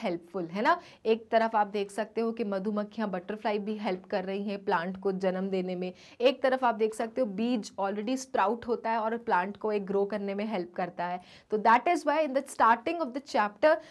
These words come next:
हमने देखा था, क्या लिखा था, बीज, बटरफ्लाईज, बीज, सीड्स and plants। और ये तीनों चीज़ें देखो क्या हैं, एक दूसरे से कहीं ना कहीं से कनेक्टेड हैं, क्योंकि ultimately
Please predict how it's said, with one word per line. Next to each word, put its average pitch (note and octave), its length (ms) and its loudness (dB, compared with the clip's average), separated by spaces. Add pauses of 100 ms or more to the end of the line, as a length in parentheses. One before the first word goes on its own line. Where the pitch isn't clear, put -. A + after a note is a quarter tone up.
(140)
हमने A#3+ 240 2
देखा G#3+ 300 2
था, C#4 120 -2
क्या C4 240 0
लिखा B3 240 -4
था, D4 160 -6
बीज, A#3 540 4 (420)
बटरफ्लाईज, D#4 1120 4 (260)
बीज, C#4+ 440 6
सीड्स D4+ 720 0
and A#3+ 180 6 (180)
plants। E3+ 380 0
और F#3+ 80 -4
ये A3+ 120 -2
तीनों D#4 400 2
चीज़ें B3 440 -2
देखो A3 240 -4
क्या A3 220 -4
हैं, A#3 240 -8
एक G3 180 0
दूसरे G3+ 400 -4
से B3+ 140 0
कहीं A#3 300 -2
ना C#4+ 100 0
कहीं G3 280 -6
से C#4+ 160 -6
कनेक्टेड F#3 540 -6
हैं, D#3 120 -12 (320)
क्योंकि D#4 280 0
ultimately C#4+ 720 -2